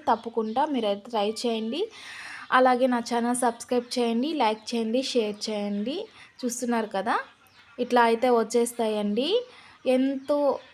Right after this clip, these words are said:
ఎంతో సూపర్గా ఉంది అంటే ఈ రెసిపీ అయితే ఇంట్లో ట్రై చేయండి. తప్పకుండా మీ ఫీ-, ఫీడ్‌బ్యాక్‌ని నాకు అందించండి. సరే అండి, చూస్తున్నారు కదా, ఇప్పుడు మీకు తుంచి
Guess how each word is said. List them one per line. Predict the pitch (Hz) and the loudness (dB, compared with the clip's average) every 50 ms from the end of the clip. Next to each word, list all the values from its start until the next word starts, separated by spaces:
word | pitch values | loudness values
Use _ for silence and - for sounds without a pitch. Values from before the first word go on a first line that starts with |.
| - 269 | -4 -2
ఎంతో | 285 294 302 285 - 320 311 302 - - - | -2 -2 -4 -4 -4 -4 -4 -4 -6 -8 -8
సూపర్గా | - 285 269 277 - - - 285 277 247 - - - - - - 233 247 277 285 262 247 | -6 -6 -6 -6 -10 -4 -2 -2 -2 -2 -4 -8 -14 -20 -20 -10 -4 -2 0 2 2 4
ఉంది | 233 226 226 226 214 240 277 320 392 453 - - - - - - - - - | 4 4 2 2 2 2 0 0 0 -2 -4 -8 -16 -20 -20 -20 -16 -8 -6
అంటే | 226 220 240 247 247 220 | -2 0 2 2 2 2
ఈ | 220 220 226 | 2 0 0
రెసిపీ | 220 220 220 - - 262 262 247 226 | 0 -2 -4 -8 -4 -2 0 2 2
అయితే | 214 208 - 240 254 254 240 | 0 -2 -2 0 0 2 2
ఇంట్లో | 220 220 233 247 247 240 - | 0 0 0 0 -2 -2 -2
ట్రై | 220 208 214 233 240 240 - | -2 0 0 0 0 0 0
చేయండి. | 262 247 240 226 220 220 214 220 226 247 269 285 285 - - - - - - - - - _ 262 | 2 2 2 0 -2 -2 -2 -2 -2 -4 -4 -6 -10 -14 -20 -20 -20 -20 -20 -20 -20 -4 _ 0
తప్పకుండా | 240 240 - 254 - 247 240 247 269 269 254 | 0 0 -2 -4 -4 -2 0 0 2 2 2
మీ | 240 233 240 - | 2 0 0 2
ఫీ-, | 247 240 233 233 - - - - | 2 2 2 2 -2 -10 -6 -4
ఫీడ్‌బ్యాక్‌ని | 262 262 220 208 233 240 240 233 240 233 247 254 269 262 | -2 -2 -2 0 2 2 2 2 0 -2 -4 -2 0 0
నాకు | 240 226 226 226 214 | 0 0 0 -2 -2
అందించండి. | 214 214 220 240 240 240 240 254 240 214 208 202 240 262 330 392 - - - - - - - - - - - | 0 0 2 2 2 2 0 -2 -2 -2 -2 -2 -4 -4 -4 -8 -10 -14 -20 -20 -20 -20 -20 -20 -12 -6 -4
సరే | 240 214 214 214 214 214 | -4 -2 -2 -2 -2 -2
అండి, | 208 208 208 240 285 370 440 453 - - - - - _ - - - _ - - - _ _ _ _ _ _ _ - 233 - | -4 -4 -4 -2 -2 -2 -2 -4 -6 -10 -20 -20 -20 _ -20 -20 -20 _ -20 -20 -20 _ _ _ _ _ _ _ -14 -4 0
చూస్తున్నారు | 233 233 226 - 240 240 240 233 226 233 240 | 0 0 0 0 -2 -2 -2 -2 -2 -2 -4
కదా, | - 226 226 254 269 254 | -4 -2 -4 -4 -4 -4
ఇప్పుడు | 254 233 214 220 214 | -6 -6 -6 -6 -6
మీకు | 208 208 - - - | -6 -8 -12 -8 -6
తుంచి | 240 226 226 233 | -4 -4 -4 -6